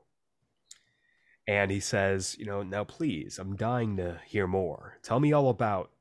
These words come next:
this place called Broxton."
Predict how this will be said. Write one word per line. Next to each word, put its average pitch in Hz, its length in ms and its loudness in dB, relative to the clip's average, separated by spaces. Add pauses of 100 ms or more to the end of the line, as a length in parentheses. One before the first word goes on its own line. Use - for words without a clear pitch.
this 98 140 -8
place 95 380 -2
called 78 560 -8 (680)
Broxton." - 540 -4